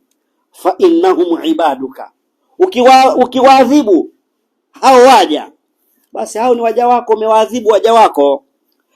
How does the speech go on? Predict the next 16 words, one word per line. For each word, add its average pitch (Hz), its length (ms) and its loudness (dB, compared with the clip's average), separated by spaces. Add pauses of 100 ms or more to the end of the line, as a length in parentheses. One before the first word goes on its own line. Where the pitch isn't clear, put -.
(140)
"Wa 151 180 -4
in 151 160 -2
taghfir 262 480 -2
lahum," 262 480 2 (220)
na 226 140 -2
ukiwasamehe, 135 1160 -6 (260)
"fa 160 220 -10
innaka 165 560 -4
antal 214 360 -2
azizul 165 680 -4
hakim." 151 1120 -6 (640)
Subhanallah. 104 800 -16 (880)
Basi 214 260 -6
Mtume 320 380 0
sallallahu 240 260 0
alaihi 233 80 -2